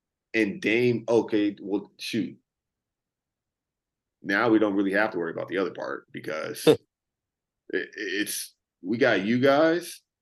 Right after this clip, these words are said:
Speaker 1: and we're gonna, you know, implement some systems. Don't forget, like I said earlier, we were smacking teams by thirty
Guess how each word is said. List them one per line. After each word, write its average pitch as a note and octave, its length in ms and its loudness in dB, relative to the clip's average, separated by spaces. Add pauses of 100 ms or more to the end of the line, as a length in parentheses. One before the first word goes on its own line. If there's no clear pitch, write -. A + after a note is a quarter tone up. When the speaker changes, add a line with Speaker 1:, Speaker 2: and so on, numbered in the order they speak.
(180)
Speaker 1:
and G#2 320 2
we're A2+ 100 2
gonna, A2+ 320 -2
you A#2 100 -6
know, G2+ 200 -2
implement A#2+ 320 0
some G#2+ 140 -6
systems. C#3+ 640 -2 (220)
Don't B2 160 0
forget, B2 320 0
like A2 160 0
I A2+ 60 0
said A#2 180 -4
earlier, G2+ 200 0
we F2+ 100 -4
were G#2+ 100 0
smacking A#2 460 -4
teams A2+ 280 -8
by G2+ 160 -4
thirty G2+ 480 -4